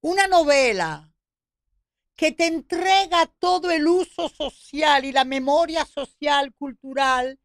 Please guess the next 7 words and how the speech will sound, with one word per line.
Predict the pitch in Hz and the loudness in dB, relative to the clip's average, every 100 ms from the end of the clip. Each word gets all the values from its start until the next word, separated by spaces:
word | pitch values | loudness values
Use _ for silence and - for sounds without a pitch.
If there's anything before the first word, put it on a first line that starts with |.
| _ _ _ _ _ | _ _ _ _ _
étnica | 349 339 _ 285 269 - 254 | 0 0 _ -10 -8 -2 -2
y | 247 | 0
ética | 247 202 - 214 220 - | -2 -4 -10 -20 -20 -20
del | 185 175 240 247 247 | _ _ -2 0 -2
acordeón | 233 _ 247 226 220 214 208 214 233 247 330 _ _ _ _ _ _ _ _ | -4 _ -2 -2 -2 -2 -2 -6 -10 -16 -18 _ _ _ _ _ _ _ _
en | 247 254 254 | -8 -6 -4
el | 269 269 269 | 0 0 -2